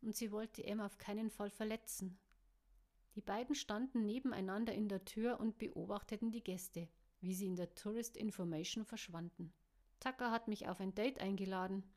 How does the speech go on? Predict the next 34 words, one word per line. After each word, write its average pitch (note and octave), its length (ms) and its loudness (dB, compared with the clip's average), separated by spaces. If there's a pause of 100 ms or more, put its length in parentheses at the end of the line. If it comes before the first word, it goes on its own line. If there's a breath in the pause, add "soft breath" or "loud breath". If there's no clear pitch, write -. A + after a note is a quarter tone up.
(300)
platzte - 440 -4
es - 160 -4
aus - 200 -4
Caro F3 300 -2
heraus. F3 420 -4 (880)
<laughs> - 260 6 (320 loud breath)
"Tucker - 340 2
weiß A3+ 220 4
gar G#3 140 4
nicht, C#4 200 4
wie A#3+ 100 6
man A3 200 4
ein - 120 -4 (140)
Date B3+ 260 8
schreibt, A3+ 600 0
geschweige G#3 520 0
denn, A3 300 2
was G3+ 180 0
ein G#3 220 0
Date G3 260 4
ist", - 400 0 (160)
kicherte G#3 460 -2
Em G3 160 2
und F3+ 160 0
hatte F#3+ 240 -4
ihre F#3+ 220 -2
fröhliche G3 540 -4
Art G#3 200 -2
wiedergefunden. F3+ 840 -2 (880)
"Und F#3 200 0
ich C4 220 -2
habe G3+ 240 -2
eigentlich F3 420 0
null A3 380 6